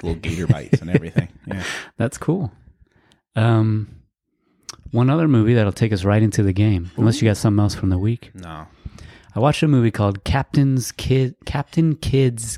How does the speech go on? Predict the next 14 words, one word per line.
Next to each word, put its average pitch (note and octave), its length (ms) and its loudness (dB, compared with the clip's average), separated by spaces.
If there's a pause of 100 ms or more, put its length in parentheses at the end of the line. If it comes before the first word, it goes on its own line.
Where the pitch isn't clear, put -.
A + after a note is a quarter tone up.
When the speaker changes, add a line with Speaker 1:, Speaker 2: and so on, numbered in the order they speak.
Speaker 2:
Kids. G2 1080 -6 (520)
Captain C#3 640 0 (340)
Kidd's G2+ 680 -2 (640)
Kids. F2+ 600 -6 (720)
That's - 260 -6
the A#2+ 100 -4
name. A2 180 -4 (140)
Speaker 1:
There A2+ 120 -6
you C#3+ 60 -4
go. D#3+ 120 0
Second F3 400 -2
movie. G#2 160 -6
You're F3 140 0
really C3+ 260 -2